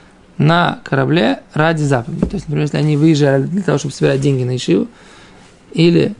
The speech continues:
для того, чтобы спасти какого-нибудь пленника, или для того, чтобы женить какую-нибудь невесту, или для того, чтобы преподавать Тору в каком-нибудь другом месте,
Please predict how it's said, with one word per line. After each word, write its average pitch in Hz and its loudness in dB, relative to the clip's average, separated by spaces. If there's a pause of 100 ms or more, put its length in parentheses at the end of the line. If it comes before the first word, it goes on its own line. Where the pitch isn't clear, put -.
для 147 0
того, 147 2
чтобы 123 0 (420)
спасти - -4
какого-нибудь 131 0
пленника, 160 0
или 175 -2
для 139 -2
того, 143 0
чтобы 135 -2
женить 135 0
какую-нибудь 131 -2
невесту, 170 0 (320)
или 156 2
для 143 -2
того, - 0
чтобы 143 0
преподавать 151 2
Тору 156 4
в 131 -4
каком-нибудь 131 -4
другом 139 0
месте, 165 0